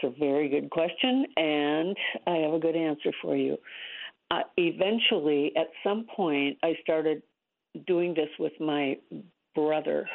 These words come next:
who is also a psychic. And, um, oh, okay. Sorry, I set my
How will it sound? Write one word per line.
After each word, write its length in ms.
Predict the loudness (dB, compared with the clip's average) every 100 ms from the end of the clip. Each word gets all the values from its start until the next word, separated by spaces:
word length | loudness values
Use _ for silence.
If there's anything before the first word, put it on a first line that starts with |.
| -2
who 180 | -2 -2 -2
is 160 | -2 -2 -10 -4
also 640 | 0 0 -2 -4 -2 -2 -8 _ -20 -10 -4
a 40 | -4 -2
psychic. 380 | -2 -2 -8 -8 -16 -18 -20 -12 -2
And, 480 | 0 2 0 0 -2 -4 -6 -8 -4
um, 400 | 0 2 2 -2 -6 -16 _ _ _ -20 -20 -20 -20 _ _ _ _ _ _ -10 -8 -6
oh, 140 | -6 -8 -14 -10 -8 -8 -12 -4
okay. 260 | 2 2 0 -6 _ -18 -14 -14 -16 -16 -16 -14 0
Sorry, 320 | 2 4 2
I 200 | 2 0 0 0
set 300 | 0 0 -4
my 380 | 0 2 2